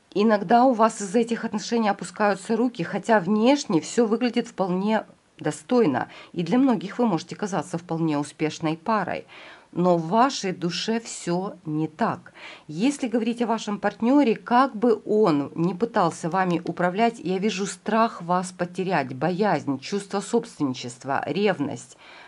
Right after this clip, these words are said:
желание обладать вами, чтобы вами больше не обладал никто. При этом могут быть у вашего партнёра свои мысли, он или она может смотреть ещё на кого-то. И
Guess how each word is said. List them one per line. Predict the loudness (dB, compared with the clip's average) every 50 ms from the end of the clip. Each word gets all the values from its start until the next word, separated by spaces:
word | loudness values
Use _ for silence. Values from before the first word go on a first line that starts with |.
| -20 _ _ -20 _ _
желание | -6 -2 0 2 4 6 6 6 6 6 6 4
обладать | 6 6 4 4 6 2 2 4 4 4 4 2 0
вами, | 0 2 2 2 0 -2
чтобы | -4 -4 -6 -4 -2 0
вами | 2 2 2 0 -2
больше | -4 -2 -2 -2 -2 -2 -2 0
не | 0 0 0
обладал | -2 -2 -2 0 0 0 2
никто. | 2 0 -2 -2 -2 -2 -2 -2
При | 0 -2 2 2
этом | 2 2 2 0 -2 -2 -6 -12 -18 -14 -4
могут | -2 -2 0 0 -2 -4
быть | -2 -2 -4 -4 -4 -4
у | -4 0
вашего | 0 0 0 0 -4 -6 -4
партнёра | -4 -4 -4 -2 -2 0 0 0 0
свои | -2 -4 -6 -4 -2 0 0
мысли, | 2 2 0 0 0 -4 -6 -6 -6 -6 -4
он | -4 -4 -2 -2 -2
или | -4 -4 -4
она | -2 -2 -4 -4
может | -6 -6 -8 -10 -4
смотреть | -2 -2 -2 -2 -4 -8 -8
ещё | -10 -12 -10 -8 -8 -8 -10 -12 _ -2
на | -2 -2 0
кого-то. | 0 -4 -4 -2 -4 -6 -8 -10 -14 -16 -18 -20 -20 -20 -20 -20 -20 _ _ _ _
И | -2 -2 -2 -2 -2